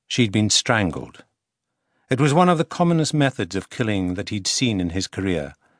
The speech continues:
Sometimes it was a domestic gone wrong, other times a crime of passion. But here?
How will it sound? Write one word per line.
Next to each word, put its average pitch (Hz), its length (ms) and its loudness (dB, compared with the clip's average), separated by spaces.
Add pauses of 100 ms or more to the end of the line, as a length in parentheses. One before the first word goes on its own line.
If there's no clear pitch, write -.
(340)
Sometimes 139 680 2
it 131 120 -4
was 123 160 0
a 127 60 0
domestic 127 600 0
gone 101 260 0
wrong, 87 380 -2 (420)
other 143 160 2
times 135 460 0
a 120 60 -4
crime 113 340 0
of - 140 -10
passion. 87 520 -6 (560)
But - 240 -8
here? 170 420 0